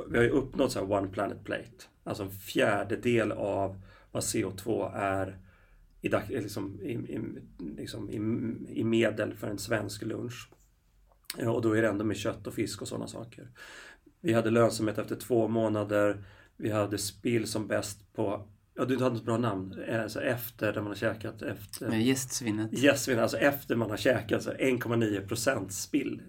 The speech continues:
Speaker 1: Det är vi jättestolta över.
Speaker 2: Fantastiskt.
Speaker 1: Men, ja, det är coolt. Men för att gå tillbaks då till det här, liksom, krisen då, så att, och då var det så här, okej, n-, det, det är så här, nu händer det liksom, nu stängs det ner.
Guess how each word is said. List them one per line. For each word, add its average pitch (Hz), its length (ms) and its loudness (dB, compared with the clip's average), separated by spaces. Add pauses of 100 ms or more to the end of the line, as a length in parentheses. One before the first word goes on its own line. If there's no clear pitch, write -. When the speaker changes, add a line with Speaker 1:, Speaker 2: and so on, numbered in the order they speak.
Speaker 1:
Det 123 120 4
är 113 60 4
vi 113 100 4
jättestolta 120 560 0
över. 123 140 -2 (400)
Speaker 2:
Fantastiskt. 123 360 4
Speaker 1:
Men, 117 260 2
ja, 170 140 10
det 175 100 8
är 143 40 2
coolt. 117 200 -2 (260)
Men 143 120 4
för 160 60 6
att 147 80 6
gå 170 80 6
tillbaks 175 420 6
då 123 140 4
till 120 180 0
det 110 80 4
här, 104 400 6
liksom, 117 220 0
krisen 170 420 4
då, 98 140 -4
så - 100 -4
att, - 120 -4
och 131 200 0
då 156 80 2
var 175 140 10
det 131 60 8
så 110 100 -2
här, - 120 -2
okej, 120 440 2 (800)
n-, 151 360 0
det, 165 120 -2
det 143 180 -4
är 123 40 -4
så 123 120 0
här, 104 80 2
nu 139 220 6
händer 151 320 4
det - 80 -4
liksom, - 240 -6
nu 143 160 4
stängs - 460 0
det 120 80 0
ner. 143 440 2